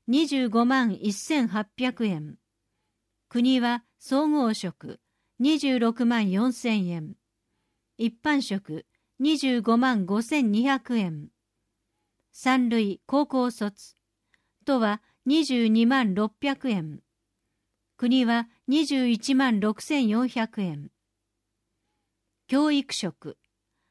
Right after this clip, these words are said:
大学卒。都は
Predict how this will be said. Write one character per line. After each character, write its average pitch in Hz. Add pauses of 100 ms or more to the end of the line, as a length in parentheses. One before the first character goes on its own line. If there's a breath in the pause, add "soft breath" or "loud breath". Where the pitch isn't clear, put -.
(160)
大 262
学 254
卒。 - (640)
都 294
は 214